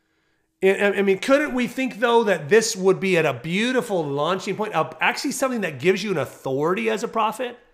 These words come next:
your work? I mean, I, I, I mean, look at Chris Valentin. I mean, Chris Valentin had auto, you know, shops, and, um, you know, Chris has been a mentor of mine for a number of years.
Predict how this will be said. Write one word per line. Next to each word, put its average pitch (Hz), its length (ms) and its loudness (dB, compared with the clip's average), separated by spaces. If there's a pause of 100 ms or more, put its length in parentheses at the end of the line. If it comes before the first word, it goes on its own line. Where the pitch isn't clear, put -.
(160)
your 127 160 0
work? 156 420 -4 (240)
I 156 60 -6
mean, 185 120 4
I, 180 100 4
I, 175 340 -2
I - 20 0
mean, 170 200 -6 (260)
look 214 160 0
at 180 100 -10
Chris 208 200 2
Valentin. 147 520 2
I 135 60 -4
mean, 147 160 -4
Chris 185 200 -2
Valentin 170 440 2
had 147 360 2 (120)
auto, 156 580 0
you 156 140 -8
know, 139 420 -6 (240)
shops, 165 680 0
and, 131 220 -4 (460)
um, 127 600 -4
you 151 100 -6
know, 143 80 -6
Chris - 200 -4
has 143 100 -10
been 151 140 -2
a 147 40 -4
mentor 156 300 -4
of 135 60 -4
mine 147 280 -2
for 151 100 -10
a 139 40 -6
number 143 240 -4
of 131 100 -6
years. 202 420 -2